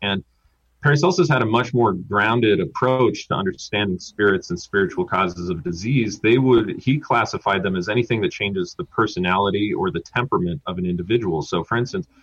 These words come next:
sugar sickness, or what we now call diabetes, was called en spirituale. And under the, the scrutiny of modern science, I've been able to show that hormones, as well as neurotransmitter fluctuations, are actually what we would refer to today as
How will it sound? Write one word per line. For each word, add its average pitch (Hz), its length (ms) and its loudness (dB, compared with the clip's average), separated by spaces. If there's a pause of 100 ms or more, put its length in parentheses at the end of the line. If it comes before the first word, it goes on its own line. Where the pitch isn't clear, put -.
(100)
sugar 151 380 2
sickness, - 500 -2
or 90 80 2
what 92 160 2
we 90 100 -2
now 101 200 0
call 90 160 0
diabetes, 87 760 -2 (300)
was 120 120 0
called 98 340 0
en 110 180 -2
spirituale. 107 760 0
And 87 220 -2
under 104 260 2
the, 87 580 0 (120)
the 90 560 -2
scrutiny 143 400 0
of 95 80 0
modern 92 340 0
science, 123 540 -2
I've 123 180 2
been 123 120 0
able 95 240 -2
to - 100 -16
show 92 380 0
that 78 180 -6 (180)
hormones, 98 720 0 (380)
as 117 160 2
well 127 200 4
as 104 120 0
neurotransmitter 113 800 0
fluctuations, 87 800 -2 (320)
are 98 180 2
actually 117 440 2
what 101 200 2
we 101 140 -2
would 95 300 0
refer 104 380 0
to 98 220 -4
today 90 680 0
as 92 240 -4